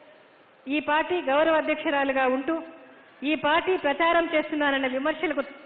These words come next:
తావు లేకుండా, గౌరవాధ్యక్షురాల పదవిలో ఈ పార్టీలో ఇలా కొనసాగటం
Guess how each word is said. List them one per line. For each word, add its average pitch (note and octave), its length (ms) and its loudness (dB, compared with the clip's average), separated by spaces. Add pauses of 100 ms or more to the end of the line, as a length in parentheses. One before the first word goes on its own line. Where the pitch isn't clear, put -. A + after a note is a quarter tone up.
(120)
తావు C#4 260 2
లేకుండా, C#4 500 -2 (920)
గౌరవాధ్యక్షురాల D#4 840 4
పదవిలో D4 540 2 (800)
ఈ D4 160 4
పార్టీలో D#4+ 500 4
ఇలా D4 240 2
కొనసాగటం C#4+ 720 0